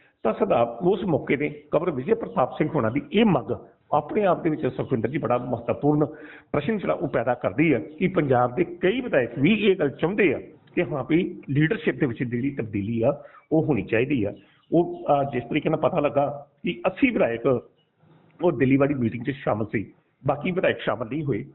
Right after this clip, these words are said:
ਤਾਂ ਕਮਰ ਵਿਜੇ ਪ੍ਰਤਾਪ ਸਿੰਘ ਹੋਣਾ ਨੇ ਇੰਨੀ ਗੱਲ ਕਹਿਤੀ ਕਿ ਹਾਂ ਵੀ ਉਹ ਆਪਣੇ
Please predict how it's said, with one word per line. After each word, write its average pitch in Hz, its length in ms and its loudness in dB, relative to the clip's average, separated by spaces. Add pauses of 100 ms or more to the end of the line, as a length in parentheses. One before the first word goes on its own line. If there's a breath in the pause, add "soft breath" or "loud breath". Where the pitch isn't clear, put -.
(280)
ਤਾਂ 147 80 2
ਕਮਰ 143 240 -2
ਵਿਜੇ 151 200 0
ਪ੍ਰਤਾਪ 170 320 -4
ਸਿੰਘ 180 160 -4
ਹੋਣਾ - 140 -2
ਨੇ 139 100 2
ਇੰਨੀ 139 180 0
ਗੱਲ 170 80 2
ਕਹਿਤੀ 170 280 -2
ਕਿ 190 140 -6
ਹਾਂ 135 200 2
ਵੀ 147 80 2
ਉਹ 147 240 2
ਆਪਣੇ 143 260 0